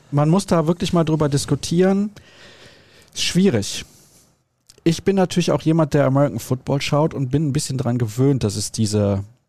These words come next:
diese Pausen gibt. Im Handball gibt's auch diese Pausen, da wird dann zwischendurch auch mal gewischt, beim sieben Meter gibt's teilweise Pausen, dann gibt's die Auszeiten und so weiter. Also ich bin ein bisschen dran gewöhnt. Der klassische Fußballfan wird sagen, also warum denn immer diese Unterbrechung?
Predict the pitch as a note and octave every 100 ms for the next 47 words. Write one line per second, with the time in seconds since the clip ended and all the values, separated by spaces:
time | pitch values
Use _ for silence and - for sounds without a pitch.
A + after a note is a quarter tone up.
0 | _ - G2+ G2+ - B2+ G2+ F#2 - -
1 | - - A2+ C3+ C3 A#2 A2+ - B2 -
2 | G#2 - - F2+ F#2+ F2+ F#2+ G#2 - G2+
3 | G#2+ G#2 G2 F#2+ G#2 G2+ F#2+ A#2+ A#2 -
4 | - - F2+ F#2+ G#2 A2+ A#2 B2 G#2 -
5 | - A2+ G#2+ A2+ A2 - A#2 A2+ A#2 G#2+
6 | A2+ A2+ A2+ - - - - A2+ G#2+ A2+
7 | - A#2+ A2 A#2 - - A2+ A2+ A2+ A#2
8 | A2 - G#2+ G#2+ A2 A2 A2 A2 B2+ B2
9 | B2 A#2+ A2+ A#2 A2+ A2 C3+ G#2 A2+ A2
10 | G#2+ G2 B2 A#2 A#2+ - - B2+ B2+ A#2+
11 | A#2 B2 A#2+ A#2 - A#2 A#2 A#2+ B2+ -
12 | - A2 G#2 A2 G#2 B2+ B2+ A2+ B2 A#2
13 | A2 G#2+ A2+ A2 - A#2+ -